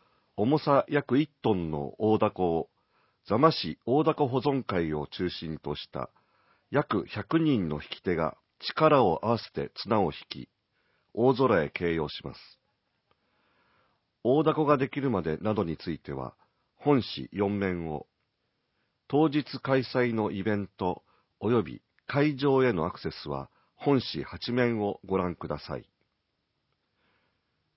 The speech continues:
担当は、座間市大凧祭り実行委員会事務局、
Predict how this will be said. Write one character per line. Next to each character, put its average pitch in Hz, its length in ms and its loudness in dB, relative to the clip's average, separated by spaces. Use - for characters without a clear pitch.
担 135 240 0
当 117 280 2
は、 104 220 2
座 123 120 -2
間 151 120 4
市 80 320 -6
大 123 200 2
凧 139 240 0
祭 95 380 -2
り 65 60 -14
実 85 240 -10
行 117 280 2
委 110 120 0
員 107 120 -2
会 69 240 -8
事 - 120 -14
務 80 180 -6
局、 - 380 -14